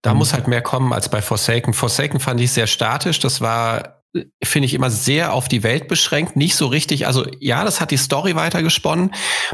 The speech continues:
Speaker 1: Aber ich fand, da stand mehr so die Optik der geänderten Welt im Vordergrund und das andere war dann so, ja, schnell, schnell, abfarmen, abfarmen und wieder zum Orakel. Äh, die Audienz da, äh, dann, äh, eintüten alle drei Wochen. Ähm, dann hast du einmal die Welt gesehen, dann war das,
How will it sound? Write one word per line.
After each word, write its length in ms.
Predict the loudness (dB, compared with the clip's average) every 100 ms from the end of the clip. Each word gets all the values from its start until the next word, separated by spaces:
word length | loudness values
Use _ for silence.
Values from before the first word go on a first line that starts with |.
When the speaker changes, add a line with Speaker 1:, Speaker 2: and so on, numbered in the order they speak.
| -10 _ -2
Speaker 1:
Aber 140 | 0
ich 140 | 0
fand, 360 | 0 0 0 0
da 80 | 0
stand 380 | 0 0 -2 0
mehr 300 | 0 2 0
so 100 | -2
die 320 | -4 -4 -2
Optik 380 | -2 -2 -2 -2
der 100 | 0
geänderten 540 | 0 2 0 0 0
Welt 260 | 2 0 0
im 80 |
Vordergrund 680 | -2 0 0 -2 -2 -2 0
und 80 | 0
das 120 | 0
andere 360 | 0 0 0 0
war 100 | 0
dann 140 | 2
so, 140 | 2 2
ja, 180 | 2 2
schnell, 260 | 2 0
schnell, 260 | 2 0 2
abfarmen, 600 | 0 -2 0 0 0 0
abfarmen 520 | -2 -2 0 0 0
und 200 | 0 2
wieder 180 | 2 2
zum 180 | 0 0
Orakel. 560 | 0 0 0 0 -2 -8 -16 -16 _ _ _ _ _ -2
Äh, 380 | 0 2 0 0
die 100 | 0
Audienz 420 | 2 0 0 0
da, 300 | 0 0 0
äh, 80 | 0
dann, 280 | 0 0 2
äh, 140 | 2
eintüten 500 | 2 0 0 0 0
alle 180 | 0 0
drei 220 | 0 0
Wochen. 420 | 0 0 0 -2 -6 _ -4
Ähm, 380 | 0 2 2 2
dann 160 | 2
hast 160 | 2 2
du 40 |
einmal 240 | 0 2 2
die 100 | 2
Welt 240 | 0 0
gesehen, 380 | -2 0 2 2
dann 160 | 0 0
war 160 | 0
das, 260 | 0 0